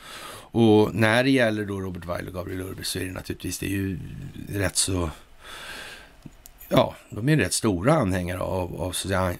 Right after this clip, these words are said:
att köra det kortet sådär. Då kan man ju tänka sig att de, de sitter ju ihop med en annan kille då som heter Daniel Sachs då. Och Daniel Sachs, det är ju gamla vanliga Daniel Sachs, alltså i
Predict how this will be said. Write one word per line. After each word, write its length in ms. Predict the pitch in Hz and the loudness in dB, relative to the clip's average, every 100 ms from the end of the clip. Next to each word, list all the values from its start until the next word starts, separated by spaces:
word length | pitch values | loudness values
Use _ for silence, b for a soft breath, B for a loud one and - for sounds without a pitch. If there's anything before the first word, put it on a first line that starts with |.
| - | -10
att 640 | - 101 92 95 - - - | -4 -2 -2 -6 -10 -10 0
köra 380 | - 104 117 120 | 4 4 4 2
det 120 | 90 | 0
kortet 520 | - 156 - - - | 2 2 0 -6 -4
sådär. 260 | - 90 95 | 0 -2 -2
Då 60 | |
kan 140 | 92 117 | 2 4
man 100 | 117 | 4
ju 60 | |
tänka 340 | 110 107 85 85 | 4 2 2 -2
sig 180 | 101 | 0
att 300 | 95 - - - - B B B B B | -2 -4 -8 -12 -20 B B B B B
de, 200 | - 117 - | 0 2 6
de 200 | 123 117 | 6 8
sitter 280 | 143 139 | 6 6
ju 60 | 156 | 6
ihop 260 | 127 117 - | 8 4 2
med 120 | 113 | 2
en 60 | |
annan 280 | 113 104 135 | 4 2 0
kille 260 | 151 135 98 | 2 2 2
då 200 | 92 82 | 0 -2
som 260 | - 69 - _ _ - | -4 -6 -10 _ _ -6
heter 260 | - 98 92 | -2 -2 -2
Daniel 400 | 90 87 90 95 | -2 -2 -2 0
Sachs 720 | - - 156 165 - - - - | 2 4 2 0 -4 -4 -4 -8
då. 160 | 82 90 B B B B B _ _ B B B B | -12 -12 B B B B B _ _ B B B B
Och 240 | 107 98 92 - | 4 4 4 0
Daniel 420 | 104 107 107 101 | 4 4 4 4
Sachs, 460 | - 135 123 - - | 4 4 2 -4 -4
det 100 | 120 | 0
är 40 | |
ju 400 | 110 101 92 - | 0 -2 -4 -4
gamla 280 | 92 92 90 | -4 -2 0
vanliga 360 | 90 90 123 | 0 2 4
Daniel 340 | 113 87 82 85 | 4 2 -2 -6
Sachs, 380 | - - - - | -4 -4 -6 -6
alltså 220 | - - | -6 -4
i 280 | - 78 | -4 -4